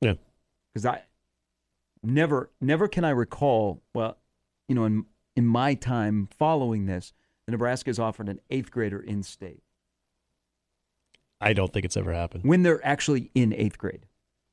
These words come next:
Speaker 1: Well, I would like to know if Ahman Green was having any conversations, 'cause I believe he played for the Nor-, the North Omaha Bears, and that is a hell, at the time, at least that was a hell of a football youth,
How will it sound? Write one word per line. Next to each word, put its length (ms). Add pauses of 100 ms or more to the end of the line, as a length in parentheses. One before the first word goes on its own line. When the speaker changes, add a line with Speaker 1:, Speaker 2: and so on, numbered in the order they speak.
(120)
Speaker 1:
Well, 120
I 180
would 120
like 200
to 80
know 200
if 140
Ahman 260
Green 220
was 120
having 300
any 160
conversations, 720
'cause 140
I 80
believe 500
he 100
played 300
for 100
the 80
Nor-, 340
the 140
North 260
Omaha 280
Bears, 600 (840)
and 520
that 280
is 160
a 120
hell, 880
at 100
the 80
time, 280
at 60
least 180
that 200
was 120
a 120
hell 240
of 80
a 40
football 600 (160)
youth, 240